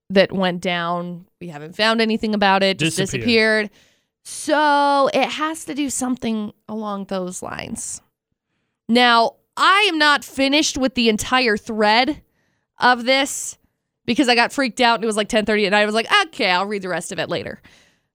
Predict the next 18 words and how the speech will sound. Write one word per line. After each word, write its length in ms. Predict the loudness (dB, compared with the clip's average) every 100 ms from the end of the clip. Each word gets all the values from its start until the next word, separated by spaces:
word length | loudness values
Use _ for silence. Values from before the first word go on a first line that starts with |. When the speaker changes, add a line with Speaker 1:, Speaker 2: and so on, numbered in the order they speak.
| _
Speaker 1:
But 420 | 2 6 6 6 2
A 200 | 2 2
J, 360 | 2 2 2 0
however, 680 | 0 0 0 0 -2 -2 -6 _ _ _ _ _ -2
he 180 | 0 2
and 100 | 4
Ashley 380 | 2 2 0 0
both 300 | 2 2 2
read 240 | 2 4
it, 220 | 2 0
stayed 280 | -2 0 2
up 160 | 2 2
all 160 | 0
night 300 | 0 -2 -4 -12 -12
because 480 | -10 -4 0 2 2
of 140 | 0
it. 240 | -2 -4 -8 _ -20
Speaker 2:
Yep. 440 | -20 -10 -8 -6